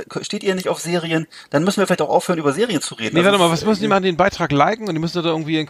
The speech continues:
Speaker 2: die müssen dann, ach so.
Speaker 1: Die müssen den Eintrag, den Beitrag einfach nur liken.
Speaker 2: Und die, die Seite abonnieren oder was?
Speaker 1: Die müssen, ja, die sollen, nee, das ist doch gar nicht mal gefordert. Also es geht darum,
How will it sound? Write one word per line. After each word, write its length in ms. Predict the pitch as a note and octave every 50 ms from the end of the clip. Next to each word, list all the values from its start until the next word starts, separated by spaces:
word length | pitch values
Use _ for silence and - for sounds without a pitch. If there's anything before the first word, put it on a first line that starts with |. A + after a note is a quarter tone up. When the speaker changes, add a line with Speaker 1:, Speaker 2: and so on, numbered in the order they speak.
| - D3+ D3
Speaker 2:
die 80 | C#3+ D3+
müssen 280 | D3+ D#3 - D3 D3
dann, 160 | D3 D3 D3 C3
ach 80 | - C#3+
so. 280 | - - C#3+ A#2 G#2 - _ _ - - -
Speaker 1:
Die 80 | B2
müssen 200 | B2+ D#3+ E3+ F3+
den 80 | D#3+ D3+
Eintrag, 200 | E3 D#3+ D#3 D#3+
den 320 | - - - F#3 D#3 D3
Beitrag 260 | - D#3+ D3+ D3 C3 B2+
einfach 200 | B2 B2 D#3+ D3+
nur 180 | C#3+ C3 A#2+
liken. 540 | A#2 A2+ A2+ A2+ - C3+ E3+ F#3+ - - -
Speaker 2:
Und 60 | - -
die, 100 | D3+ -
die 160 | - D#3+ E3+
Seite 320 | - E3 G3 G#3+ G#3+ F#3
abonnieren 460 | D3 C3+ A#2+ B2 A#2 A#2 A#2 A2+ A2+
oder 180 | A2 A2 A2 G#2+
was? 240 | A2 A2 - - - _ _ _ _ _ - - - _ _ _ _ _ _ _ _ _ _ _ _ _ _ _ _ _ - -
Speaker 1:
Die 40 |
müssen, 480 | A2 A#2 C#3 C#3 - D3+ C#3 C#3 C#3 - - _ _ -
ja, 180 | C3 C#3+ D#3 D#3
die 80 | D3
sollen, 260 | C#3+ D#3+ E3 F#3 E3+
nee, 120 | B2+ D#3 D#3+
das 140 | D3+ - -
ist 100 | - E3+
doch 60 | D#3+
gar 100 | E3 D#3
nicht 100 | D3+ D3
mal 60 | C#3+
gefordert. 380 | C#3 C3 - F#3+ - D3+ - -
Also 120 | B2 B2
es 60 | -
geht 120 | - F#3 -
darum, 240 | E3 D#3+ E3 D#3+